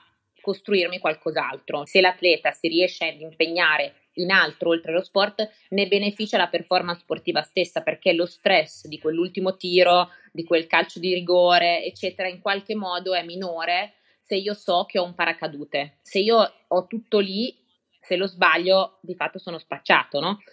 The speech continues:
Quindi anche, potrebbe avere anche dei benefici sull'ambito, proprio sul, sul, sul campo, il fatto di preoccuparsene prima.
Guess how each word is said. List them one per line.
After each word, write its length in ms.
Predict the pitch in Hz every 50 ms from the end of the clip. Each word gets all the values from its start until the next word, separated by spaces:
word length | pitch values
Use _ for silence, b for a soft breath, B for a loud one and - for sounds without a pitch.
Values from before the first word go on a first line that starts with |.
| B B B
Quindi 260 | B - 208 196 185
anche, 340 | 185 170 170 190 208 - 208
potrebbe 300 | - 185 175 196 185 185
avere 280 | 185 175 196 190 196 190
anche 240 | 180 185 196 - 190
dei 140 | 175 180
benefici 640 | 170 170 170 175 175 - _ 180 175 - - 190 180
sull'ambito, 1120 | 180 - 170 170 165 165 170 160 170 165 - 165 156 151 156 151 147 147 147 143 143 143 143
proprio 180 | - 165 - 175
sul, 160 | - - 156
sul, 220 | - - - 160 -
sul 200 | - - 165 165
campo, 420 | - 202 185 160 156 156 - 160
il 60 | 156
fatto 260 | - - 156 156 -
di 100 | 165 160
preoccuparsene 680 | 165 160 165 165 - 165 - 160 151 - - - 151 151 -
prima. 360 | - - 147 143 143 139 139